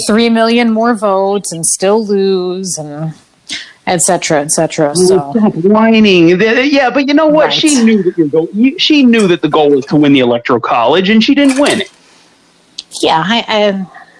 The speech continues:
Speaker 1: she's not ever going to say that, but yes.
Speaker 2: Oh, go away.
Speaker 1: So that was
Speaker 2: Friends just need to go away. Do they even live together? Like, do they live together right now?
Speaker 1: D-,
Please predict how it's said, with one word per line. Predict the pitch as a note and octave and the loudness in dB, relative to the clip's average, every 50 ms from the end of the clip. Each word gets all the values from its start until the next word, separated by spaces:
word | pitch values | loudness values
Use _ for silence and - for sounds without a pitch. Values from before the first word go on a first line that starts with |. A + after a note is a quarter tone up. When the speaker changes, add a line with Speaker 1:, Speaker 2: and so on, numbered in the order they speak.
| _ _ - | _ _ -10
Speaker 1:
she's | - - - B3 G3 E3+ | -8 -4 -2 -2 -2 -2
not | F#3 E3+ D#3 D3 - - | -2 -4 -6 -8 -8 -8
ever | - F3+ D3+ E3 D#3+ | -8 -6 -4 -4 -4
going | D3+ D#3+ D#3 D#3+ | -4 -6 -6 -6
to | E3 E3 | -4 -4
say | - - D#3 D3+ | -2 -2 -2 -2
that, | D3 E3 F3+ F#3 - _ | -2 -2 -2 -4 -4 _
but | - E3 D3 - - F3+ F3 | -6 -4 -4 -6 -8 -10 -8
yes. | - C#3+ - - - - - _ _ _ _ _ - - - - - _ _ _ _ _ _ _ - | -6 -6 -6 -6 -8 -8 -10 _ _ _ _ _ -20 -20 -20 -20 -20 _ _ _ _ _ _ _ -4
Speaker 2:
Oh, | F3+ E3+ D#3 C#3 - G#3+ | -2 -2 0 0 -2 -2
go | - - F#3+ G3 G3+ E3 | -2 -2 0 0 2 0
away. | C3 B2+ C3 C3 D#3 F3 F3+ | 0 0 0 0 2 2 2
Speaker 1:
So | F3 D#3 C#3 | 2 2 2
that | G3 F#3+ G3+ - | 2 0 0 -2
was | - F#3 - D#4 - C4+ B3 - - A3+ | 0 0 0 2 2 2 2 2 0 0
Speaker 2:
Friends | - C#4 D4 C#4 C#4 - | 2 2 2 2 2 2
just | - - A3 B3+ | 0 0 2 2
need | C4 G#3 | 2 2
to | G#3+ | 2
go | E3+ D3 E3+ D3+ D#3 | 0 0 2 2 4
away. | D#3 C#3+ C#3 C3+ B2+ B2 A#2+ A2 G#2 G2+ G2+ - | 4 4 2 2 2 2 2 0 -2 -6 -6 -2
Do | F3+ | 0
they | G3 C4 D4+ | 0 2 2
even | D#4+ E4 C4 | 2 2 2
live | G3+ D#3 D3+ | 2 2 0
together? | D3+ F3+ E3+ G3 G3+ A3 A3+ A3 G#3 | 0 0 0 0 2 2 2 0 0
Like, | G3+ D3+ D#3+ | 0 -2 -2
do | - F#3+ | 0 0
they | B3 C4+ | 0 0
live | G#3 C#3+ C3 | 0 0 0
together | D#3+ C#3+ E3 E3+ F#3+ | 0 0 2 2 2
right | F#3+ G3 G#3 G#3+ | 2 2 2 2
now? | A3 A3 G3+ D#3 - - - _ - | 0 0 -2 -2 -6 -12 -16 _ -10
Speaker 1:
D-, | G#3+ A3 - - A#3+ | -10 -10 -8 -8 -10